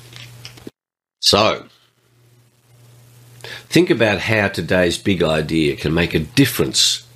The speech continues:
to your life. What it will certainly do is to enlighten you. And remember, why can angels fly? Because they take themselves lightly. If you let go of stuff, you become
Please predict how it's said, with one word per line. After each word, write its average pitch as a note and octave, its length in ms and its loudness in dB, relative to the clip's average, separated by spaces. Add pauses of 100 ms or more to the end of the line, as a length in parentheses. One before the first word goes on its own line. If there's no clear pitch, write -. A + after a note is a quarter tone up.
(160)
to - 160 0
your E2 260 4
life. C2 480 -2 (600)
What D#3 140 6
it G#3 80 2
will B2+ 100 -4
certainly C3 500 2
do D#2+ 340 2
is G2+ 280 -2
to A#2 280 4
enlighten A#2 920 0
you. A#1+ 320 -8
And G2 160 2
remember, A#2 560 2 (540)
why A#2+ 200 4
can C#3+ 180 -2
angels C#3+ 420 2
fly? D#3+ 460 -2
Because A#2+ 400 0
they A#2 160 4
take - 380 -6
themselves G#2 600 0
lightly. G2 720 0 (240)
If A#2+ 180 2
you F#3+ 160 6
let D#3 300 4
go F2+ 220 0
of F2+ 100 -2
stuff, - 500 -2 (300)
you B2+ 320 4
become C#3 580 -4